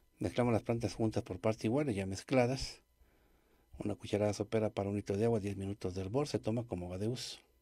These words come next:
Suplementos, anotamos. Gelatina natural, Jurema, flor cónica también.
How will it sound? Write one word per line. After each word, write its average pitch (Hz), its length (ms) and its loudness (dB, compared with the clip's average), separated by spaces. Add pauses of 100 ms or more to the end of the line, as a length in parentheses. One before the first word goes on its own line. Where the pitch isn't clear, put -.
(880)
Suplementos, 151 840 6
anotamos. 123 840 0 (1300)
Gelatina 135 500 10
natural, 156 760 8 (1800)
Jurema, 127 600 6 (2000)
flor 139 240 6
cónica 175 400 6
también. 95 600 -4